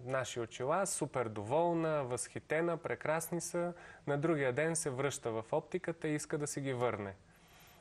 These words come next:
Защото е прочела в интернет, че са български. И съответно очилата са върнати, защото не желае да носи български очила.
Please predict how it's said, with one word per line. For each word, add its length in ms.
Защото 840
е 60
прочела 640
в 60
интернет, 540
че 120
са 160
български. 720
И 100
съответно 920
очилата 500
са 140
върнати, 520
защото 440
не 160
желае 380
да 120
носи 260
български 520
очила. 400